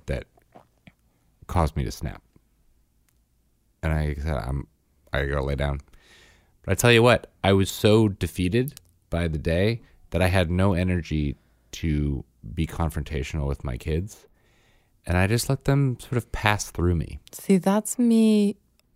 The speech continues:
Speaker 2: a lot of the time where I'm just like, "I'm so tired." And, like, I need this Sunday to involve rest.
Speaker 1: And the
Speaker 2: Just eat lunch meat, whatever you want.
Speaker 1: The thing with, that was great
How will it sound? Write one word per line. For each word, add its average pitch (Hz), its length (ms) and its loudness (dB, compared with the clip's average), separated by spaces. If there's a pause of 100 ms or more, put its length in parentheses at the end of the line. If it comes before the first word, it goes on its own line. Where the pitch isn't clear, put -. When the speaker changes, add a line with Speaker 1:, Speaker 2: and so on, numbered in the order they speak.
(240)
Speaker 2:
a 151 40 -2
lot 151 220 -2
of 143 60 -4
the 143 80 -4
time 147 200 -8
where - 80 -6
I'm - 100 -8
just - 180 -20
like, - 260 -20
"I'm 120 380 -10
so - 180 -16 (160)
tired." - 840 -10
And, 175 200 2
like, 165 280 2 (520)
I 165 160 2
need 151 520 0
this 139 180 -4
Sunday 135 680 -4
to - 220 -8 (100)
involve - 520 -4
rest. - 880 -6 (280)
Speaker 1:
And 139 400 2
the - 40 -20
Speaker 2:
Just 160 520 -2
eat 165 200 0
lunch 143 400 -2
meat, 139 320 -2
whatever 165 360 4
you 156 200 4
want. 135 400 -2 (360)
Speaker 1:
The 131 100 -4
thing 190 340 4
with, 160 140 2
that 131 100 4
was 117 200 2
great 101 360 4